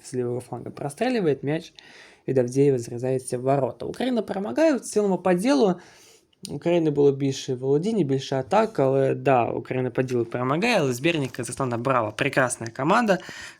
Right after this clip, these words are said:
Казахстан, в принципі, команда показала хороший, дуже, друзі, футбол.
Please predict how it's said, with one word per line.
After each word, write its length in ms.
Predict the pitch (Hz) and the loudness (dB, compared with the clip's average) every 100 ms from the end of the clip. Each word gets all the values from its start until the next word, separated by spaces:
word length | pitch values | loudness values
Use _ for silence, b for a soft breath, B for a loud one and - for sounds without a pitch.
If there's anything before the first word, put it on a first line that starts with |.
| _ | _
Казахстан, 680 | - 131 123 123 - 170 165 | -4 0 0 0 0 2 0
в 40 | |
принципі, 340 | 139 143 - - | 0 -2 -4 -4
команда 260 | 131 123 | -2 -2
показала 360 | - 131 123 120 | -4 -4 0 -2
хороший, 540 | - 123 127 135 127 | -2 -4 -2 -2 -4
дуже, 300 | 117 - 123 | -6 -4 -2
друзі, 360 | 117 127 123 120 | -2 -4 -6 -6
футбол. 580 | - 135 120 117 - | -6 -6 -6 -6 -8